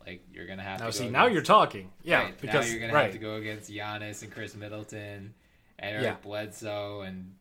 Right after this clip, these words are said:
Speaker 1: maybe, I mean, in theory, Malcolm Brogdon will be back by the time the playoffs start. So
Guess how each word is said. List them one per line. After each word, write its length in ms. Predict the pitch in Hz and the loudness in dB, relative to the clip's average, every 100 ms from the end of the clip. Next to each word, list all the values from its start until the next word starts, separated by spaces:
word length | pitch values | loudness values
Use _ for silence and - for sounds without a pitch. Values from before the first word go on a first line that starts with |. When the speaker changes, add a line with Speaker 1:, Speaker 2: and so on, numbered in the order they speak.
| - | -18
Speaker 1:
maybe, 600 | 95 101 101 107 107 104 | -12 -8 -8 -6 -8 -10
I 60 | 101 | -12
mean, 200 | 101 - | -12 -14
in 140 | 117 101 | -14 -10
theory, 260 | 131 139 123 | -6 -4 -4
Malcolm 300 | 117 113 104 | -6 -6 -6
Brogdon 360 | 107 110 107 101 | -6 -6 -8 -10
will 120 | 101 | -10
be 80 | 101 | -8
back 260 | 101 98 | -8 -6
by 100 | 107 | -8
the 80 | 101 | -8
time 220 | 110 104 | -10 -12
the 100 | 95 | -10
playoffs 260 | 110 117 120 | -6 -6 -6
start. 380 | 135 139 - - | -6 -4 -6 -10
So 380 | 101 98 95 | -10 -8 -12